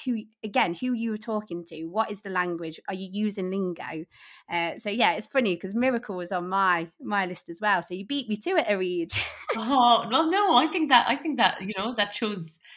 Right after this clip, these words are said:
Speaker 2: how powerful that episode was for sure. Um,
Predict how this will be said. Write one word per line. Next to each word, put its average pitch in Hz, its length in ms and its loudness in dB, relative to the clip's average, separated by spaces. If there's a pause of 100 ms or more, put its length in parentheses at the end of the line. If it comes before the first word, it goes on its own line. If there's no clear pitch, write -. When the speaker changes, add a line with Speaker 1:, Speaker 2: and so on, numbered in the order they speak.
(140)
Speaker 2:
how 247 220 6
powerful 220 560 2
that 160 160 0
episode 165 360 -6
was 165 240 -2
for 180 160 -6
sure. 160 640 -2
Um, 143 540 -2